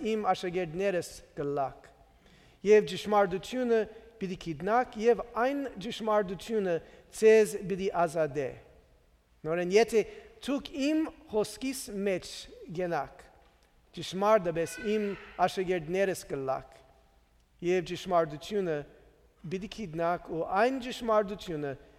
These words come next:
ձեզ պիտի ազատե»։ Դերը օրհնե իր սուրբ խոսքին ընթերցումը։ Ազատ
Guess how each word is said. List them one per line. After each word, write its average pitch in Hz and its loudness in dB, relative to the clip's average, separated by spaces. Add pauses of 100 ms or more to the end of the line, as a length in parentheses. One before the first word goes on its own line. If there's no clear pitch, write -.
(220)
ձեզ 175 -2 (200)
պիտի 160 -4
ազատե»։ 139 -4 (680)
Դերը 185 2 (100)
օրհնե 160 -6 (120)
իր 160 -6
սուրբ - -12
խոսքին 151 -8 (500)
ընթերցումը։ 135 -10 (2000)
Ազատ 202 4